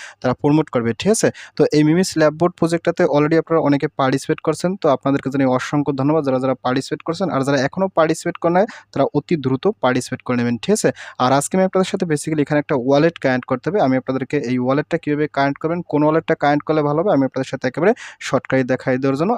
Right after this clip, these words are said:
আসলে ভিডিওটা তৈরি করতেছে, ঠিক আছে? তাছাড়া এখানে কিন্তু একটা ব্যাটল গেম আছে, আপনি ব্যাটল গেমটা কীভাবে খেলবেন সে বিষয়ে একটু হালকা গাইডলাইন দেওয়ার চেষ্টা করবো যদি পারি, ঠিক আছে? আর এখানে কিন্তু ডেইলি মিমি ক্যাম্পেইন আছে, এটা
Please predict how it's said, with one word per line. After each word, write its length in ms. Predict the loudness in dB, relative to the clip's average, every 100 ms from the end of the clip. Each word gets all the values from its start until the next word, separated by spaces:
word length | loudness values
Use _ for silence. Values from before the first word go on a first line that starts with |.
| -4
আসলে 200 | -6 -4
ভিডিওটা 220 | -2 -2 0
তৈরি 120 | 0 -2
করতেছে, 260 | -2 -4 -6 -2
ঠিক 100 | 0
আছে? 100 | 0 -2
তাছাড়া 200 | 0 0
এখানে 120 | 0 0
কিন্তু 120 | 0
একটা 100 | 0 0
ব্যাটল 200 | -2 0 0
গেম 80 | 2
আছে, 100 | 0 -2
আপনি 120 | -4 -2
ব্যাটল 200 | -2 -2 -2
গেমটা 220 | -2 -2 -4
কীভাবে 220 | -4 -2
খেলবেন 200 | 0 0 -2 -6 -14 0
সে 80 | 2
বিষয়ে 200 | 2 2 0
একটু 120 | 2 2
হালকা 200 | 4 2 0 -6 -2
গাইডলাইন 280 | 0 2 2 2
দেওয়ার 140 | 2 0
চেষ্টা 200 | -2 0
করবো 140 | 2 2 2
যদি 140 | 0 0
পারি, 120 | 0 0
ঠিক 100 | 0 2
আছে? 100 | 0 -2 -16 -2 2
আর 80 | 4 4
এখানে 160 | 2 0
কিন্তু 140 | 0 2
ডেইলি 220 | 4 4 4 4
মিমি 200 | 4 2
ক্যাম্পেইন 360 | 2 2 2 0 0
আছে, 120 | 2 2
এটা 140 | 2